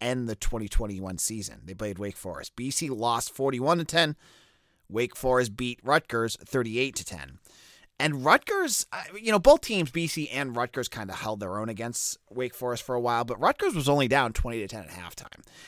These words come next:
And I think this is a team that is on the rise. Are they at the level of B C? No, they're not. And any Rutger-, Rutgers fan that says that is, uh, delusional. But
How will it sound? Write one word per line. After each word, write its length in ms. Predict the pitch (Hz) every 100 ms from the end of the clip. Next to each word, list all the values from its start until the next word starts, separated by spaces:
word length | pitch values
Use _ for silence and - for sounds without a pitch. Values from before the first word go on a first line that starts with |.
| - - -
And 340 | 147 147 143 - -
I 100 | -
think 360 | - - 269 -
this 180 | 202
is 100 | 180
a 80 | 165
team 520 | - - 135 123 117 110 _ _ _ _ _ _
that 280 | 139 139 139
is 180 | 139 139 -
on 260 | 131 135
the 80 | 123
rise. 480 | 101 87 67 80 - _ -
Are 100 | 156
they 140 | 165
at 80 | 170
the 100 | 160
level 300 | 151 160 147
of 80 | 135
B 160 | 135 131
C? 300 | - 160 - -
No, 280 | 107 82 104 _ _
they're 200 | 131 127
not. 540 | 110 87 78 107 - - _
And 300 | 120 117 117 -
any 280 | 135 139 127
Rutger-, 440 | 110 123 - 117
Rutgers 380 | 123 123 - 110
fan 280 | - 110 107
that 140 | 98
says 300 | - 135 120
that 280 | 107 95 98 -
is, 420 | 101 101 85 - -
uh, 200 | 98 95
delusional. 600 | 101 139 127 120 95 101 - _ - - - - -
But 340 | 127 185 -